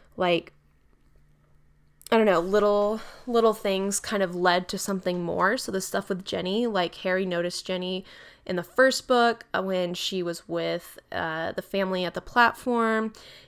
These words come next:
and getting on the train for the first time, and she was super interested in Harry and, like, wanted to meet him and wanted to see him, wanted to see his scar, thought he was so interesting. And that's, like, the first time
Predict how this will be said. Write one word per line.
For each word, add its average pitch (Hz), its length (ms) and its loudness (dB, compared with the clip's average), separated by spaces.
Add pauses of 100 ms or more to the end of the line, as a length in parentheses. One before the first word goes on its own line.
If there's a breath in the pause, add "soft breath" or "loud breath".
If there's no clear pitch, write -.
and 190 200 -4 (360)
getting 262 220 0
on 240 120 4
the 214 80 2
train 320 300 2
for 311 120 2
the 294 100 2
first 285 400 -2
time, 269 500 2
and 190 120 2
she - 120 -2
was 190 140 0
super 349 340 2
interested 247 360 0
in 226 100 0
Harry 202 380 0
and, 190 100 -2
like, 170 220 -4
wanted 285 300 2
to 226 100 -2
meet 208 180 2
him 202 120 2
and 180 180 -2
wanted 262 200 0
to 240 80 -4
see 185 300 -2
him, 180 100 -2
wanted 220 180 -2
to 240 60 -6
see 196 180 -4
his 180 120 -2
scar, 170 320 -2
thought 175 140 -4
he 175 80 -4
was 190 120 -8
so 262 240 0
interesting. 165 640 -6 (600 loud breath)
And 196 540 2
that's, 202 260 4
like, 247 140 0
the 247 100 -2
first 190 400 -2
time 185 380 -4